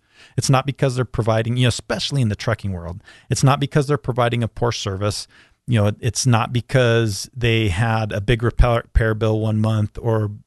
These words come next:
you know, because they got in an accident. Those are kinda symptoms to a disease, where the disease is they just don't have good finances.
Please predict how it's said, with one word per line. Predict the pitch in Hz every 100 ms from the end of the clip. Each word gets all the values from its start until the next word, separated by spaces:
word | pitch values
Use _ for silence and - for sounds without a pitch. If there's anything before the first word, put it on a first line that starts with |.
| -
you | 123
know, | 104
because | 104 - 107
they | 110
got | 113 107
in | 107
an |
accident. | 104 110 113 - 101 117
Those | 156
are | 165
kinda | - 147 113 101 80 _ -
symptoms | - - 135 135 156 147 -
to | - 123
a |
disease, | 110 104 113 117 135 131 - - _
where | 117 107
the | 107
disease | 104 107 143 123
is | 104
they | 110
just | 107 107 -
don't | 98
have | - 101 92
good | 92
finances. | - 101 95 87 - 92 90